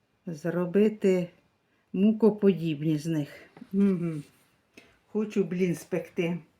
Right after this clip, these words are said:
Щас я таки це попробую, як воно буде молотися. Показую, що так гарно мелиться. Щас пару ложок зробимо. Так. Геркулес перебився.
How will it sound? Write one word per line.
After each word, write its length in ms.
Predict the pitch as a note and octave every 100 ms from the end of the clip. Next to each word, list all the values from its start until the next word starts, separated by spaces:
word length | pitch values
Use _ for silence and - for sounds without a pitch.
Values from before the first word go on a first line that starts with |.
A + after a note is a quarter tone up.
| _ _ _ _ _
Щас 520 | - - - A#3+ B3
я 80 | F#3+
таки 320 | F#3+ E3 G3+
це 160 | G3+ G3
попробую, 680 | - E3+ F#3+ F#3 F3 F3+ F3+
як 340 | G3+ B3 -
воно 240 | A3 G#3+ G3+
буде 460 | F3 G#3 G3+ F#3+ - _ _ _
молотися. 720 | F3+ G3+ G#3 F#3 F3+ E3+ - E3+
Показую, 580 | G#3 G#3 A#3+ A3+ F#3+
що 140 | F#3+ G3
так 200 | F#3+ F3
гарно 360 | F#3 F#3 F3+
мелиться. 580 | F3 B3 C4+ A#3 - G#3 G#3 _ _ _ _ _
Щас 400 | - - A3 A3
пару 360 | - F#3+ F3+
ложок 320 | F#3 G#3+ F#3 D#3+
зробимо. 640 | C#3+ D#3 D3 D3 D3 C#3+ - _ _ _ _ _ _ _ _ _ _ _ _ _ _ _ _ - - - _ _
Так. 400 | - B3+ F3 - - - - _ - - _ _ _ _ _ _ _ _ _ _ _ _ _ _ _ _
Геркулес 840 | F#3+ F#3+ B3 B3+ - D4 D4 B3+ -
перебився. 1120 | A#3 B3 A#3+ A#3 G#3+ F#3 A3 G3 - F3+ F3